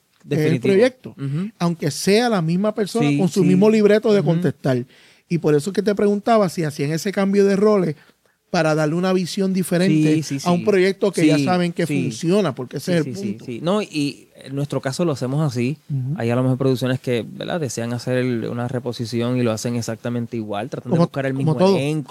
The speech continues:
Speaker 1: como todo.
Speaker 2: ¿verdad? En nuestro caso no, tratamos de, de dar, darnos una propuesta nueva al público, ¿sí?
Speaker 1: Ya.
Speaker 2: Y, y trabajamos hasta desde el, desde el diseño gráfico, cuando la gente ve a lo mejor el poster,
Speaker 1: Ujú.
Speaker 2: hacemos cambios para que también, eh, de momento, mm,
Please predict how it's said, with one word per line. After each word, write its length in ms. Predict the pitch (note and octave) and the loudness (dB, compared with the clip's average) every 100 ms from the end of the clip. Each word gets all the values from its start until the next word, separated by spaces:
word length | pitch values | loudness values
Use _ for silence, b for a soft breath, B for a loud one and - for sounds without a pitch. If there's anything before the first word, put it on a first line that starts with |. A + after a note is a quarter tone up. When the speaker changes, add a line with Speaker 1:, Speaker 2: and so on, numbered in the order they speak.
| E3+ | -2
Speaker 1:
como 120 | C3+ | 0
todo. 240 | C3 F3 D3+ | -2 -2 -4
Speaker 2:
¿verdad? 300 | B2+ D#3 - b b | -6 -8 -10 b b
En 120 | - C#3+ | -6 -6
nuestro 220 | C#3+ C#3 | -4 -6
caso 260 | C3 C3 C#3 | -6 -4 -4
no, 100 | A2 | -4
tratamos 440 | A2+ A2+ A2+ C3 | -6 -6 -6 -4
de, 480 | C#3 C#3 C#3 C#3 B2 b b b _ | 0 2 2 2 -2 b b b _
de 120 | - | -4
dar, 260 | B2+ A#2+ B2+ | -2 0 -2
darnos 260 | B2+ C3+ C#3+ | -2 -2 0
una 120 | C3+ | 0
propuesta 420 | C3 C3 C3 B2 | -2 -2 -4 -6
nueva 300 | A2+ A#2 A2 | -6 -4 -2
al 80 | G#2 | -4
público, 580 | - A2+ A2 G#2+ - - _ _ | -6 -6 -6 -10 -12 -16 _ _
¿sí? 160 | - A#2+ | -10 -4
Speaker 1:
Ya. 60 | |
Speaker 2:
Y, 300 | B2 B2 A#2+ - | -4 -4 -8 -8
y 80 | |
trabajamos 560 | A#2 A2+ G#2+ A2 A#2+ B2+ | -6 -4 -4 -6 -4 -4
hasta 220 | B2 A#2+ | -2 -2
desde 220 | A2+ A#2 | -2 0
el, 180 | A#2+ A2+ b b b - | 0 -2 b b b -4
desde 200 | B2+ C3 | 0 2
el 100 | B2+ | 2
diseño 500 | B2+ B2 B2 D#3 D#3+ | -2 -2 0 0 2
gráfico, 520 | E3 E3+ C#3 C3 C3 | 2 0 -2 -6 -4
cuando 200 | A#2+ A#2 | -6 -6
la 80 | A#2 | -8
gente 260 | A2+ A#2 | -10 -8
ve 80 | C#3 | -8
a 60 | D3+ | -6
lo 80 | D3+ | -4
mejor 140 | D3 | -4
el 80 | C#3+ | -4
poster, 560 | - D#3+ D3 - B2 B2+ | -2 -2 -2 -2 -4 -2
Speaker 1:
Ujú. 240 | C3+ E3 - - | 0 -2 -6 -14
Speaker 2:
hacemos 400 | A#2 G#2+ B2+ - | -10 -6 -6 -4
cambios 500 | C#3 D3 C#3+ B2+ A#2 | 0 2 4 2 2
para 260 | A2+ G#2+ | -4 -6
que 100 | A2 | -8
también, 640 | G#2+ G#2 G#2+ G#2+ B2 C3 B2 | -12 -14 -14 -12 -8 -8 -10
eh, 160 | - - | -18 -20
de 220 | C3 B2 | -6 -2
momento, 580 | A#2+ A#2 B2+ C#3 B2+ A#2+ - | -2 -2 -6 0 0 0 -4
mm, 300 | B2 A#2+ | -6 -4